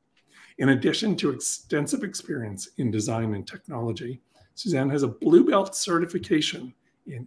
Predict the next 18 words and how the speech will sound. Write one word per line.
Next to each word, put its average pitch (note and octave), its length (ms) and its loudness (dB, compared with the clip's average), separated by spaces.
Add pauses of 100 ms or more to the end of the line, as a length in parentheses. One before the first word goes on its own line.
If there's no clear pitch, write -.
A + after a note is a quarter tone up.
(160)
innovation D#3 720 4
engineering, A#2 680 0 (520)
as B2 140 -2
well B2+ 160 0
as A#2 140 0
a C3 60 -4
certificate D#3 720 -4 (200)
in B2+ 140 4
user B2+ 280 6
experience B2 560 0
design. G2+ 460 -10 (1200)
Suzanne D3+ 380 4
will D3 80 6
be B2+ 100 6
sharing C#3 460 0
our G#2+ 160 0
Creative A#2+ 360 -4
Mornings A2 400 0